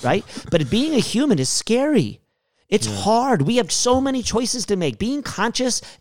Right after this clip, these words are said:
Speaker 1: is a challenge. It's a gift and a curse. You, you, and because you live big, because you live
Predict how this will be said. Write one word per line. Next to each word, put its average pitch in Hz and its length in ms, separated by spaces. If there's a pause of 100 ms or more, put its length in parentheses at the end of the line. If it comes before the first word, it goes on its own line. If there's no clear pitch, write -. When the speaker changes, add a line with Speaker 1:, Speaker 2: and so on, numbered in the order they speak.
Speaker 1:
is 208 420
a 143 100
challenge. 165 880 (320)
It's - 180
a 123 60
gift 175 560 (260)
and 120 140
a 143 40
curse. - 560 (540)
You, 151 260
you, 190 300
and 156 160
because 190 400
you 196 80
live 170 640
big, 214 440 (180)
because 135 240
you 180 80
live 151 460